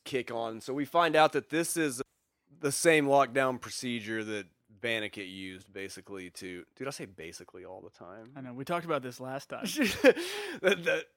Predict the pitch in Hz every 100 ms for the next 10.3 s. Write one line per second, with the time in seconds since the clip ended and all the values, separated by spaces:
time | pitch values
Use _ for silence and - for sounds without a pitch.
0 | _ _ _ 135 139 135 - 139 110 123
1 | 135 123 131 127 156 180 170 180 139 139
2 | 123 135 131 127 190 113 113 104 107 269
3 | - _ _ 127 131 190 220 240 147 135
4 | 117 - 98 90 - 147 143 311 320 311
5 | 254 254 208 202 170 160 139 113 98 78
6 | - 113 117 - 143 180 170 170 147 123
7 | _ _ _ _ _ 160 185 175 202 190
8 | 165 151 131 147 135 123 139 131 120 104
9 | 120 117 123 104 107 107 104 95 - -
10 | 107 98 95